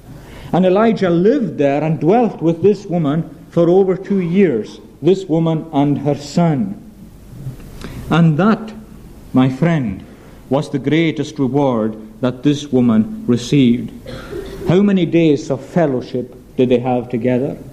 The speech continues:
In how many ways did Elijah help this woman to understand the Lord God of Israel?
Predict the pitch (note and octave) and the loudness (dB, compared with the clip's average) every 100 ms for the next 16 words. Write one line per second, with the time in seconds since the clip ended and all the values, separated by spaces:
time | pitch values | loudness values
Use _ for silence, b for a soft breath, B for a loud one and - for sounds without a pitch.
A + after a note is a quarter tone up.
0 | - B B B B C3+ D#3 F3 G3+ G3 | -20 B B B B 0 2 4 4 4
1 | F3+ F#3 G3 F#3 F#3+ D#3+ D#3 D#3+ E3+ E3 | 4 4 4 2 0 0 2 4 2 2
2 | D#3+ C#3+ D3+ D#3+ D#3+ C3+ D#3 A#2+ D#3 D#3+ | 0 0 2 0 0 0 0 2 2 2
3 | D3 C3+ C#3 C3 C3+ - D3+ D#3+ D3+ C#3 | 0 0 2 0 -2 -2 0 0 0 2
4 | D3 D3 C3+ D3 D3 C#3 A#2+ D#3+ D#3+ E3 | 4 2 2 0 0 0 2 2 2 0
5 | A3 F3 | 0 -2